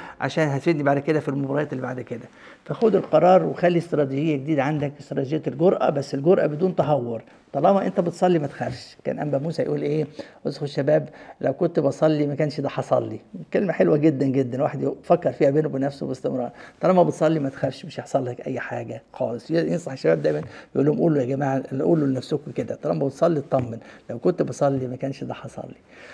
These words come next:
صلي، فكر، شوف حد موديلنج خد القرار قبلك عمل إيه، وإيه مزايا وإيه العيوب، خد القرار وخلي الاستراتيجية، بدل ما كانت استراتيجية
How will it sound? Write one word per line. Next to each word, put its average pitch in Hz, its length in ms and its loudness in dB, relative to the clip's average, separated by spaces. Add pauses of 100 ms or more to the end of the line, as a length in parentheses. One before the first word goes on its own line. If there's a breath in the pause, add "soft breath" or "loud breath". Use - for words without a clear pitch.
(120 loud breath)
صلي، 208 440 10 (560)
فكر، 185 440 8 (1160)
شوف 202 200 8
حد 151 380 4
موديلنج 147 540 4
خد 156 220 4
القرار 156 320 2
قبلك 143 340 0
عمل 139 280 0
إيه، 139 300 -2
وإيه - 200 0
مزايا 143 340 2
وإيه 165 140 2
العيوب، 156 340 4 (460 loud breath)
خد 196 140 8
القرار 165 460 4
وخلي 156 340 -2
الاستراتيجية، 143 640 -2
بدل 160 240 -2
ما 147 80 -6
كانت 151 360 -4
استراتيجية 139 520 -6